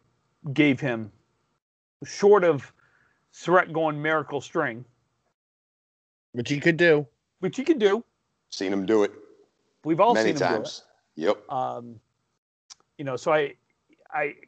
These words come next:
Speaker 1: 'cause I knew also this was his first uh, his first Easter Classic. So I,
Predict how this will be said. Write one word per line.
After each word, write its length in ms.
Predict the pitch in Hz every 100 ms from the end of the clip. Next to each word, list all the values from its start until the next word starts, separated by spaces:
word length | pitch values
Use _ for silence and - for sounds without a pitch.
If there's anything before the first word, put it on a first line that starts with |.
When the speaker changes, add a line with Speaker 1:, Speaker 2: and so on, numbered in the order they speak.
| _
Speaker 1:
'cause 140 | -
I 60 | 151
knew 340 | 165 220 196
also 340 | 156 160 156 156
this 200 | 135 -
was 160 | 135
his 180 | - 131
first 840 | - _ - 143 139 - - _ _ _ _ _ _ _
uh, 160 | - -
his 180 | 117 127
first 300 | - 180 143
Easter 260 | 165 139 143
Classic. 440 | 147 147 185 135
So 140 | -
I, 80 | 127